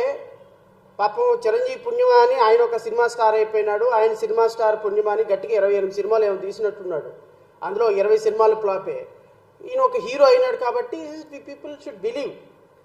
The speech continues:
కన్సర్న్ ఉందా లేదా, అబద్ధాలు చెబుతున్నారా లేదా, మంచి చెప్తున్నారా లేదా అనే దాని మీద ఎవరికి అవగాహన ఉండదు. నేను, ఆ, జనసేన కార్యకర్తల్ని, జనసేన నాయకుల్ని ఖచ్చితంగా దీని మీద ప్రతి ఒక్కళ్ళు వివరణ ఇవ్వాలి. లేదా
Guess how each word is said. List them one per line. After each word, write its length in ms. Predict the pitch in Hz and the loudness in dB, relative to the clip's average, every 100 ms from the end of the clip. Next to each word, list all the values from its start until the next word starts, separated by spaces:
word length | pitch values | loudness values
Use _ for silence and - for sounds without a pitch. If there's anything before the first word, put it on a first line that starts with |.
| _ _ 120 - - | _ _ -20 -20 -10
కన్సర్న్ 420 | 165 214 254 226 | -6 -2 0 2
ఉందా 200 | 208 220 | 2 2
లేదా, 320 | 208 202 208 | 2 2 2
అబద్ధాలు 420 | 202 190 208 220 220 | 2 2 0 0 0
చెబుతున్నారా 440 | 202 202 208 196 | -2 -4 -4 -2
లేదా, 200 | 190 202 | -2 -2
మంచి 340 | 196 185 233 | -4 -8 -4
చెప్తున్నారా 440 | 214 214 208 202 196 | -4 -4 -6 -4 -2
లేదా 220 | 185 185 | -2 -2
అనే 120 | 180 | -6
దాని 220 | 175 180 | -4 -6
మీద 180 | 185 196 247 214 - - - - | -4 -4 -2 -4 -6 -20 -18 -10
ఎవరికి 340 | 190 226 294 | -2 0 0
అవగాహన 380 | 226 208 208 190 | 0 0 -2 -2
ఉండదు. 220 | 165 143 | -6 -6
నేను, 460 | 143 220 220 185 - - - - | 0 2 4 0 -6 -20 -20 -12
ఆ, 160 | - 165 - - 147 | -8 -8 -8 -12 -6
జనసేన 440 | 185 247 285 277 | -2 2 2 2
కార్యకర్తల్ని, 840 | 269 240 240 233 233 240 226 262 | 2 2 2 0 -2 -2 -4 -4
జనసేన 680 | 202 202 220 240 233 226 214 - - - 165 | -2 -2 0 2 4 4 2 -4 -14 -18 -10
నాయకుల్ని 580 | 165 - 220 226 220 480 | -4 0 0 0 -2 -2
ఖచ్చితంగా 500 | 226 220 349 294 285 | -4 -6 -2 0 0
దీని 200 | - 254 | 0 -4
మీద 100 | 285 | -4
ప్రతి 340 | - 254 294 | -4 -6 -2
ఒక్కళ్ళు 320 | 294 285 294 | -2 2 2
వివరణ 260 | 262 254 240 | 4 4 4
ఇవ్వాలి. 240 | 220 180 | 2 0
లేదా 520 | 202 269 311 392 - | 2 4 4 2 -4